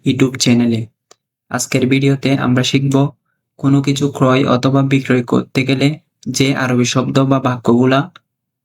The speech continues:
আমাদের ব্যবহার করতে হয়। আজকের ভিডিওর আরবি শব্দ এবং বাক্যগুলো এমনভাবে সাজানো হয়েছে, আপনি যা কিছু ক্রয় ক-, অথবা বিক্রয় করেন না কেন, আপনার আজকের ভিডিওটা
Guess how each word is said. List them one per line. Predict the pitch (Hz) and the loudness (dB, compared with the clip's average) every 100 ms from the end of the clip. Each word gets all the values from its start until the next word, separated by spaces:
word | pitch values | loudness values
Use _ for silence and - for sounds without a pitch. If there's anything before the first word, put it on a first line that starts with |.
| - | -10
আমাদের | 127 135 139 196 | -6 -2 -2 0
ব্যবহার | 131 127 123 | 0 0 -4
করতে | - 123 - 131 | -2 -2 0 0
হয়। | 123 120 - _ _ _ _ _ _ _ - | 2 0 -2 _ _ _ _ _ _ _ -8
আজকের | 143 - 135 | -6 -2 -2
ভিডিওর | 135 139 139 143 135 | 0 0 2 0 0
আরবি | 127 127 | 0 2
শব্দ | 123 139 135 139 143 170 _ _ - | 0 0 2 2 0 -2 _ _ -4
এবং | 123 147 143 | -2 0 0
বাক্যগুলো | 131 - 127 135 139 | 0 0 2 4 2
এমনভাবে | 131 131 135 139 139 | 0 0 2 2 2
সাজানো | 151 135 139 139 | 0 2 2 2
হয়েছে, | 139 135 135 127 151 - _ _ _ - | 4 2 0 -2 -4 -6 _ _ _ -10
আপনি | 127 - 127 123 | -10 -2 0 0
যা | 120 135 139 - _ - | 2 0 -2 -8 _ -2
কিছু | 147 135 151 | 0 0 -2
ক্রয় | - 139 135 127 | 0 2 2 0
ক-, | - 127 - | -4 -2 -2
অথবা | 131 139 143 | -2 0 2
বিক্রয় | 139 135 - 123 | 2 -2 0 0
করেন | 120 127 135 | 0 0 2
না | 139 131 | 2 2
কেন, | 131 123 135 - _ _ _ _ _ _ _ - | 0 0 0 -6 _ _ _ _ _ _ _ -8
আপনার | 131 135 123 120 | -4 -2 -2 -2
আজকের | 127 127 - 127 | -2 -2 0 0
ভিডিওটা | 123 135 143 143 135 | 2 0 0 0 0